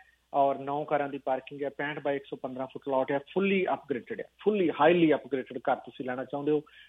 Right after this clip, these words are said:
ਤੁਹਾਨੂੰ ਜ਼ੀਰੋ ਡਾਲਰ ਤੇ ਸਪੈਂਡ ਕਰਨ ਦੀ ਲੋੜ ਹੈ। ਕਾਫੀ ਸਾਰੀ ਇਨਕੁਆਇਰੀ ਚੱਲ ਰਹੀ ਹੈ। ਜੇ ਤੁਸੀਂ ਤਿੰਨ ਕਾਰ ਗਰਾਜ ਘਰ ਲੈਣਾ ਚਾਹੁੰਦੇ ਹੋ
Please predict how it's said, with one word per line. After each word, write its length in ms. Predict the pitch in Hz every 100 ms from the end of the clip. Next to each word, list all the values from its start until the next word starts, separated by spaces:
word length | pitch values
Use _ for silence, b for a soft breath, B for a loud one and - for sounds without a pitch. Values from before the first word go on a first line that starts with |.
| _
ਤੁਹਾਨੂੰ 300 | 139 139 123
ਜ਼ੀਰੋ 200 | 135 147
ਡਾਲਰ 280 | 139 135 131
ਤੇ 100 | 135
ਸਪੈਂਡ 300 | - 135 131
ਕਰਨ 180 | 139 135
ਦੀ 80 |
ਲੋੜ 220 | 131 135 143
ਹੈ। 200 | 156 - _ _ _
ਕਾਫੀ 260 | 147 139 151
ਸਾਰੀ 160 | 151 139
ਇਨਕੁਆਇਰੀ 460 | 135 139 147 143 143
ਚੱਲ 120 | 147
ਰਹੀ 220 | 131 143
ਹੈ। 60 | 151 B B B 123
ਜੇ 160 | 147
ਤੁਸੀਂ 260 | 147 143 147
ਤਿੰਨ 320 | - 143 139
ਕਾਰ 260 | 139 131 127
ਗਰਾਜ 360 | - 131 127
ਘਰ 220 | 120 139
ਲੈਣਾ 280 | 120 123 131
ਚਾਹੁੰਦੇ 320 | - 156
ਹੋ 60 | 170